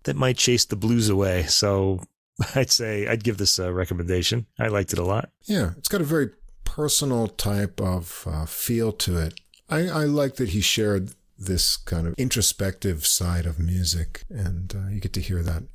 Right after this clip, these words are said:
Speaker 2: and it makes you think.
Speaker 1: I was, I was also interested that the, uh, the tracks are kinda top heavy, where at the beginning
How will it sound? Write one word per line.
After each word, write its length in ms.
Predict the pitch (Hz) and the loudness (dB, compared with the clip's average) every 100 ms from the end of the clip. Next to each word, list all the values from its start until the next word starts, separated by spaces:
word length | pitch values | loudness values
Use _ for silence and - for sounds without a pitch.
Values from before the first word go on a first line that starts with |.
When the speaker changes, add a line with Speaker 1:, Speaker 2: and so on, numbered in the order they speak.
| - | -2
Speaker 2:
and 80 | |
it 60 | 175 | 0
makes 180 | 151 - | 0 0
you 60 | |
think. 320 | 165 139 185 - - | -2 -2 -4 -8 0
Speaker 1:
I 120 | 147 | 0
was, 100 | 165 | 0
I 60 | - | 0
was 140 | 180 | 2
also 240 | 208 - 135 | 4 4 4
interested 380 | 123 - 127 | 2 2 2
that 160 | 107 98 | 0 0
the, 280 | 110 101 101 | 2 4 4
uh, 280 | 98 98 92 98 101 - - - | 4 2 2 -2 -14 -18 -18 -12
the 160 | 107 113 | -4 -2
tracks 360 | - 139 139 | 0 2 2
are 60 | 107 | 0
kinda 200 | - 104 | 0 -2
top 360 | - 120 113 - | 0 2 2 2
heavy, 260 | 110 123 | 2 4
where 380 | 113 104 98 95 - - | 2 2 2 0 -6 -6
at 140 | - 127 | -4 0
the 60 | |
beginning 600 | 117 120 113 139 131 104 | 0 0 2 2 4 0